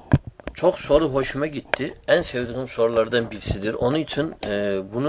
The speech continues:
inşallah can-, e, cevaplamaya ön sıraya aldım. Sorular çok elhamdülillah. Zaman buldukça cevaplıyoruz inşallah. Bu soru da çok güzelliği nedendir? Çünkü en sevdiğimiz Resulullah'ın,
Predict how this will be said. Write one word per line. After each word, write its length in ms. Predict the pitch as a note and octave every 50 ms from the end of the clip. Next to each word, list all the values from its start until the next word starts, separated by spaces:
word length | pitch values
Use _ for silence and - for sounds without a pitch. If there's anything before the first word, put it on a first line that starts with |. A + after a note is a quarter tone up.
| D#3 - -
inşallah 560 | B2+ B2+ B2 - A2+ A2+ A2+ A#2+ B2 A#2+ A#2+ A#2 - - A2+ A2+ -
can-, 300 | A#2 A2 A#2 B2 B2+ B2 A#2
e, 500 | A2 G#2+ G#2 G2+ G2+ G2 G2 F#2+ F#2+ F#2 G2 - _ - - - - _ _
cevaplamaya 760 | - B2 A#2+ A#2+ A#2+ A#2+ B2 B2 B2 B2+ C3+ C#3+ D#3+ F3 - - _ _
ön 200 | - A#2+ C3+ D3
sıraya 420 | C#3 - A2+ G2 F#2 F2 E2+ E2+ E2
aldım. 340 | D#2 D#2 E2+ C3 D#3+ F3+ - _ - - - -
Sorular 540 | - - - B2 C#3 C#3+ D3+ F3 F3+ - -
çok 260 | - F#3 D3+ - A#2+
elhamdülillah. 760 | G#2 G2+ - G#2 G2+ G2+ F#2 F#2+ G2 G2 G2+ A#2 C#3 C#3+ B2+
Zaman 400 | A2+ B2+ C3 C#3+ D3 D3 C3 B2
buldukça 460 | A#2+ A#2 B2 C3+ - - - C3 A2+
cevaplıyoruz 680 | A#2 A2 A2 A2 G#2 G2+ G#2 G#2+ G2+ F#2+ F#2 F2+ F2+
inşallah. 560 | F#2 F2+ - - F2+ F2 E2+ G2 B2 D3 - - - - - - - - - - - _ _ _ _ _ _ D#3+
Bu 120 | F#3+ G#3
soru 360 | - - G#3 G#3 G#3+ G#3+ F#3+
da 120 | G3+ G3 G3
çok 320 | - - A3 A3 F3+ -
güzelliği 560 | - F3 E3+ F#3 F#3+ F#3 F#3 F3+ F#3 F#3+ F#3+
nedendir? 560 | F#3 F3+ E3+ F#3+ G3+ G3 F3+ C#3+ D3 D#3 D3+ -
Çünkü 340 | - - G3+ F#3+ - - E3+
en 300 | - F#3 G#3 A#3+ A#3 G#3
sevdiğimiz 800 | - - E3 D3+ C#3 B2 A#2 A2+ A#2 G2 G#2+ G#2+ G2+ F#2 - -
Resulullah'ın, 1000 | A#2 C3+ C3+ - - D#3 D#3 D3+ D3+ D3+ D#3 D#3 D3 D#3 F#3 G3 F3 D#3+ D#3